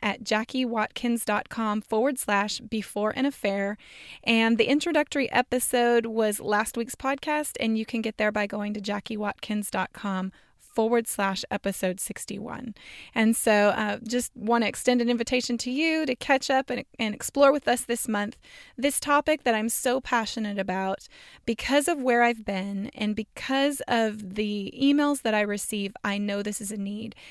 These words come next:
And so it's my commitment to you to continue talking about this, even as risky and scary and vulnerable and messy as it is.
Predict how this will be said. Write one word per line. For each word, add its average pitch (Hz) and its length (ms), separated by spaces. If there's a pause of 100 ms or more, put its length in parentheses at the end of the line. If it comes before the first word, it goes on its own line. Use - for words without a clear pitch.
(200)
And 214 200
so 208 560
it's - 240
my 214 140
commitment 220 420
to - 120
you 208 340
to 214 240
continue 208 380
talking 196 340
about 208 280
this, 214 300 (300)
even 226 240
as 202 420
risky 233 800
and 196 260
scary 208 520
and 208 180
vulnerable 196 540
and 196 180
messy 185 400
as 180 240
it - 60
is. - 300